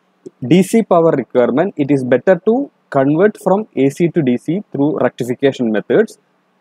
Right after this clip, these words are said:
in the latest power electronics schemes. Still, in many installation, it is still being used, and an electrician should be knowing what are the working principle behind that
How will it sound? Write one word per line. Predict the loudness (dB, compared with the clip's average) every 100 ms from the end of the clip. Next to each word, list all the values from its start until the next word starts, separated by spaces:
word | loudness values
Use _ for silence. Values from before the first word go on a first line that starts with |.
| _ _
in | -4
the | 0
latest | 2 2 0 0 -2 -6 -4
power | 0 2 2
electronics | 0 -2 -2 -4 -6 -14 _
schemes. | -4 -2 -2 _ _ _ _
Still, | 0 2 2 -4 _ _ _ _
in | -2 0 -2 _ _ _
many | 0 4 4
installation, | 4 2 2 2 0 -4 -4
it | -2
is | -4
still | -2 0 2
being | 4 2 2
used, | 2 0 -4 -20 _ _ _ _ _
and | 0 0 -2 _ _ _ _
an | 0
electrician | 2 2 0 0 0
should | -2 0
be | 0
knowing | 2 2 2 -2 _ _ _
what | -4 0
are | 0
the | 0
working | -2 -2 -6
principle | -6 -6 -4 -2
behind | -4 -4 -2
that | 0 0